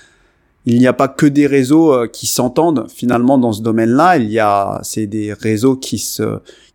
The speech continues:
qui interagissent uniquement par intérêt. Il faut pas croire que dans la communauté pro Marvel, il n'y a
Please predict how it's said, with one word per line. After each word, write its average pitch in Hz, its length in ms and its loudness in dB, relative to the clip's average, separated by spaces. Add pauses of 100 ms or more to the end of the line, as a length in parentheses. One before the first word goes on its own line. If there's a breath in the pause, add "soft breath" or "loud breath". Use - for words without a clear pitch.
(140)
qui - 200 -6
interagissent 131 800 0
uniquement 127 400 2
par 113 240 -2
intérêt. 139 420 2
Il - 20 0
faut - 140 -6
pas 113 160 -2
croire 147 300 -2
que - 80 -4
dans 110 120 -4
la 110 120 -2
communauté 113 640 -4 (280 loud breath)
pro - 180 0
Marvel, 120 480 2
il 113 160 -4
n'y 117 120 -2
a 113 220 -2